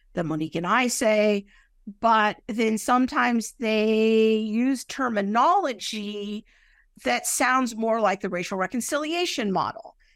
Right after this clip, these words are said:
And Tony Evans is one of those people. I call him kind of the in-betweeners. I call him the bubble people. They're sort of on the bubble of both positions.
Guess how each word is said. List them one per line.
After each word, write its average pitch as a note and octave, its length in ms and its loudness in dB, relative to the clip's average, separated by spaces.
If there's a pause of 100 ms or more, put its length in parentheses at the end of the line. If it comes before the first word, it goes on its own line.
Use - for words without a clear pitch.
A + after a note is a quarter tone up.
(320)
And A#3 400 2
Tony F4 360 -4
Evans A3+ 320 0
is G3+ 140 -6
one G3 220 -2
of G#3+ 80 -2
those G3 260 -2
people. F3 500 -6
I A3 180 2
call G#3+ 280 2
him G#3 120 0
kind G#3 220 -2
of F#3+ 80 -4
the A3+ 120 -8
in-betweeners. G#3 1000 0 (440)
I F#3 120 0
call A3 220 2
him G3 100 2
the F#3 80 0
bubble G#3 360 2
people. G3 480 0
They're F#3 120 -2
sort A3 220 0
of G#3+ 80 -2
on G#3+ 100 2
the G#3 80 -2
bubble G3 460 0
of F3+ 200 -4
both G3 320 0
positions. F3 840 -6